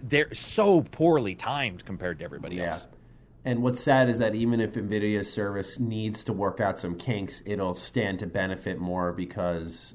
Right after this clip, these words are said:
Speaker 2: everyone's trying to, you know, just kick Google a little bit, right, and, like, kinda stick it to 'em. And I think people were more willing to say, like, "Oh, I'll s-, spend five, ten dollars for a block of five hours and see what this
Speaker 1: Mm-hmm.
Speaker 2: is like." So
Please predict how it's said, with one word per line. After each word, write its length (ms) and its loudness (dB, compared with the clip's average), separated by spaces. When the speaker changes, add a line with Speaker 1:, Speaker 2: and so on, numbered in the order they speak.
Speaker 2:
everyone's 480 -4
trying 280 -4
to, 140 -8
you 120 -4
know, 100 -8
just 220 -16
kick 240 -2
Google 420 -2
a 40 0
little 180 4
bit, 180 2
right, 260 2
and, 140 0
like, 180 -2
kinda 200 0
stick 400 0
it 100 -4
to 220 0
'em. 260 -2
And 240 -4
I 60 0
think 200 4
people 200 4
were 100 10
more 160 10
willing 240 4
to 80 0
say, 160 2
like, 160 2
"Oh, 40 4
I'll 200 10
s-, 160 -8
spend 380 0
five, 340 4
ten 240 -2
dollars 380 4
for 240 -2
a 40 0
block 360 0
of 80 -6
five 320 2
hours 300 2
and 80 -6
see 140 -6
what 160 0
this 120 0
Speaker 1:
Mm-hmm. 60 -2
Speaker 2:
is 60 -4
like." 220 -2
So 240 0